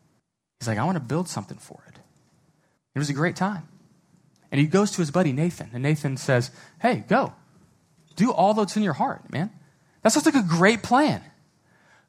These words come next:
Go and do whatever you want." And you may be saying to yourself, "Kevin, I, I hear what you're saying,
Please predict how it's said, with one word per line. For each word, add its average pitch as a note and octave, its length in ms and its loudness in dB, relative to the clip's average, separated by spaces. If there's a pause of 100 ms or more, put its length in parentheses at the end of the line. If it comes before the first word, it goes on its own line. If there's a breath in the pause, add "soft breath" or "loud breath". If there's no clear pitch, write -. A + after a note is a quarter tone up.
(140)
Go G#3 340 6
and A#3 200 0
do F3 260 4
whatever E3+ 640 2
you E3 240 -4
want." C#3+ 320 0
And C3 100 0
you D#3 80 2
may F3 120 4
be D#3+ 100 2
saying D#3 200 -2
to C3+ 60 -4
yourself, A#2+ 140 -4
"Kevin, F3 200 2
I, D3 200 6
I C#3+ 40 4
hear D#3 140 -2
what G#3+ 140 -2
you're C3+ 60 -6
saying, D3 300 2